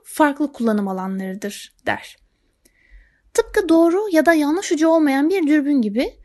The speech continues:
fotoğraf makinesi bir yandan yabancılaşmayı onaylarken diğer yandan katılmamıza izin verir der. Bir otistiğin duygusal çöküntüsünü, saldırgan tutumunu, evden kaçma özelliği dolayısıyla evine kapatılmışlığını görüntülemek ve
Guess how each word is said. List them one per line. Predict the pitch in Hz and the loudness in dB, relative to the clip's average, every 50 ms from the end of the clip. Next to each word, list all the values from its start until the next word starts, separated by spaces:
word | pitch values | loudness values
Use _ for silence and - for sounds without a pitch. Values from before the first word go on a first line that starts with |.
| _ _ _ _ _ _ | _ _ _ _ _ _
fotoğraf | - - 247 - 254 269 330 349 - | -6 -6 -4 0 0 0 0 0 0
makinesi | 311 254 - 226 202 196 - - - 359 480 508 _ _ _ _ _ _ _ _ - | -4 -4 -2 -4 -6 -6 -6 -6 -6 -6 -6 -6 _ _ _ _ _ _ _ _ 0
bir | 381 | 2
yandan | 392 381 349 320 294 302 294 | 2 2 2 0 0 0 2
yabancılaşmayı | 285 269 262 240 262 262 269 269 269 277 269 262 - 277 277 269 262 | 2 0 0 0 0 0 0 0 -2 -2 -4 -4 -2 -2 -2 0 0
onaylarken | 262 247 254 254 269 311 359 381 339 - - 285 330 440 - _ _ _ _ _ - | 0 0 0 0 0 -2 -2 -4 -6 -6 -6 -6 -6 -6 -8 _ _ _ _ _ -2
diğer | 370 359 370 330 | 0 0 2 2
yandan | 302 269 240 254 285 359 415 403 | 2 2 2 0 0 -2 -2 -4
katılmamıza | - 302 - 277 247 247 240 247 254 - 392 | -6 -4 0 0 2 2 2 0 0 0 -2
izin | 392 339 311 339 320 277 | 0 0 2 2 2 2
verir | 233 202 214 185 - - - - _ - | 2 0 -2 -6 -10 -12 -14 -16 _ -8
der. | 226 196 196 - - - - _ _ _ _ _ _ _ _ _ _ _ - | -8 -8 -8 -10 -14 -20 -20 _ _ _ _ _ _ _ _ _ _ _ -4
Bir | 285 - - | -4 0 0
otistiğin | 247 240 - 254 233 - - - 277 320 403 415 392 302 | -2 -2 -2 -4 -4 -4 -4 -2 0 0 0 0 0 0
duygusal | 285 277 254 294 285 - - 392 403 403 381 | 0 0 0 -2 -4 -2 -2 0 0 0 -2
çöküntüsünü, | - - 269 233 - 240 220 208 - - - - 214 214 254 381 508 - _ _ _ _ _ _ _ | -4 -6 -6 -4 -2 -2 -2 -2 -6 -8 -6 -2 -2 -2 -2 -4 -8 -12 _ _ _ _ _ _ _
saldırgan | - - - - 240 247 233 262 277 247 277 330 381 415 | -10 -8 -4 -2 -2 0 0 0 0 0 0 0 -2 -2
tutumunu, | 392 - - - 247 220 208 208 202 202 233 277 370 427 _ - _ _ _ - | -6 -10 -8 -4 -2 -2 0 0 -2 -2 -4 -4 -6 -8 _ -20 _ _ _ -2
evden | 247 247 247 277 320 339 320 | 0 0 0 0 0 0 0
kaçma | - 311 302 - - 392 440 | 0 0 -2 -2 -4 -6 -4
özelliği | 339 302 269 285 294 285 285 302 339 339 302 | -2 -2 0 0 0 2 0 0 0 0 0
dolayısıyla | 285 247 240 233 226 - - 226 208 208 202 | 0 0 0 -2 -2 -4 -4 -4 -4 -4 -2
evine | - 240 233 240 294 349 349 | -2 -2 0 0 0 -2 -2
kapatılmışlığını | - 311 302 254 240 - 240 220 214 208 - - - 233 214 208 208 | -2 -4 -4 -4 -4 -4 -2 -2 -2 -4 -4 -6 -4 -4 -2 -2 -2
görüntülemek | 202 220 202 208 208 202 - 208 202 196 233 277 466 - - - - 233 | -2 -2 -2 -2 -4 -6 -6 -6 -4 -2 -2 -4 -4 -8 -14 -12 -6 -4
ve | 214 202 | -4 -4